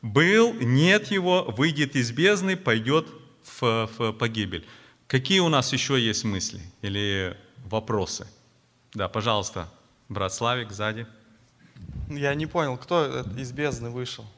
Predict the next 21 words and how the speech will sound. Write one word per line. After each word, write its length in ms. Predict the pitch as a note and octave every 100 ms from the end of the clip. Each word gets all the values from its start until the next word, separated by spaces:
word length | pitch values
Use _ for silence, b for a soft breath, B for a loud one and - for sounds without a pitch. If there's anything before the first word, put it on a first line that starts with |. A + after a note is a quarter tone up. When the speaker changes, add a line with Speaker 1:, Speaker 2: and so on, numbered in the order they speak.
| - - _ _ _ _ _
Speaker 2:
Если 500 | - C3+ C#3 C#3 B2+ B2+ -
дьявол, 600 | B2 A#2+ C#3 F3 G#3 D#3+
мы 140 | B2 B2+
говорим, 340 | B2 B2+ A#2
дракон, 460 | A#2+ B2+ C#3 C3 A2+
дьявол, 400 | A#2+ A#2 G#2+ G2+ - - _ -
Speaker 1:
Мгм. 380 | F#2+ E2+ F#2+ G2+
Speaker 2:
там 140 | C3
написано, 400 | C3+ C#3+ D3+ C#3
он 100 | C3+
был 160 | C3+ B2+
свержен 540 | - C3+ D3+ C3+ C3
с 120 | -
неба, 360 | C#3+ C#3+ A#2+ A2
да? 200 | A2+ C3 - - _ _ _ -
Speaker 1:
Свеж-, 460 | - F#2+ G2+ A2+
в 240 | - - G#2+
двенадцатой 480 | A2 G#2+ G#2+ -
главе, 300 | A2+ A#2 G2+
Speaker 2:
Да. 180 | F#2 A#2
Speaker 1:
так. 200 | A2 G2+